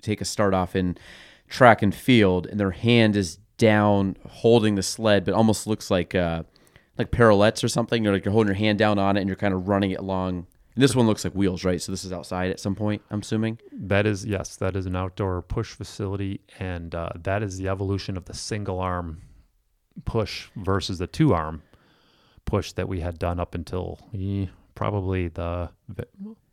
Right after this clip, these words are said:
Speaker 2: well, it was well before the Vancouver games that the
Speaker 1: S-,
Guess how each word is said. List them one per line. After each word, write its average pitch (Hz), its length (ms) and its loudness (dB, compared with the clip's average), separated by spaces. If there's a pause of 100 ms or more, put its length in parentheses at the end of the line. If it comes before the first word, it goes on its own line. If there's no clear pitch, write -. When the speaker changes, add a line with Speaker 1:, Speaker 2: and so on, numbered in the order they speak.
Speaker 2:
well, 110 340 -4
it - 40 -8
was 98 120 -6
well 101 200 0
before 92 280 0
the 87 60 0
Vancouver 92 600 0
games 80 440 -8
that 80 240 -8
the 80 200 -6 (180)
Speaker 1:
S-, - 200 -16